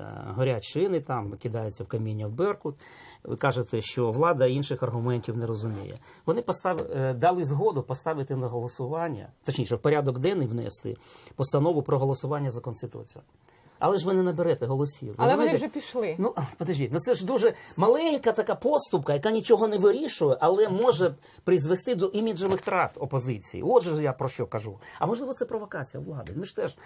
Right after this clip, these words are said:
Speaker 1: що дивіться, хай вони от роблять, кидають каміння, ми підемо на поступку, включимо це про-, процедуру голосування. Завтра голосування це не набере двісті двадцять шість голосів і все.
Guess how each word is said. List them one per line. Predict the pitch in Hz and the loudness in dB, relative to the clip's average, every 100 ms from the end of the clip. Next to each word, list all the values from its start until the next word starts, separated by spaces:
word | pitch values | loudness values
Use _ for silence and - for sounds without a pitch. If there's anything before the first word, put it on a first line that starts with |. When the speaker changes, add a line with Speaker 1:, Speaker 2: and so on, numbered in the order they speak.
| - | -12
Speaker 1:
що | - 190 | -4 -2
дивіться, | 269 262 - 170 | 0 0 0 2
хай | 247 214 | 4 4
вони | 202 185 | 4 2
от | 160 | 2
роблять, | 165 160 135 151 - | 4 4 4 -4 -4
кидають | 185 180 196 - | -2 0 0 2
каміння, | 151 120 120 127 - - - | 0 0 -6 -12 -14 -14 0
ми | 180 | 2
підемо | 185 175 - 180 | 4 6 6 4
на | 165 | 2
поступку, | 135 131 - 131 135 | 0 -2 -2 -2 -2
включимо | - 240 - 185 156 | 2 0 2 0 0
це | 143 190 | 0 2
про-, | 180 165 | 4 2
процедуру | 139 - 160 175 175 180 | 2 0 0 2 2 4
голосування. | 135 143 139 110 110 120 135 - - - | 2 0 -2 -4 -4 -6 -14 -16 -16 -4
Завтра | 131 226 247 170 | 4 4 6 4
голосування | 160 175 170 185 202 180 151 | 4 4 2 2 2 4 4
це | 170 | 4
не | 165 | 4
набере | 208 202 185 160 | 2 2 6 6
двісті | 139 147 143 139 | 6 0 -2 0
двадцять | 143 139 | 0 0
шість | 151 151 | 0 2
голосів | 185 190 277 269 | 2 0 -6 -8
і | |
все. | 202 - 185 | -8 -4 -4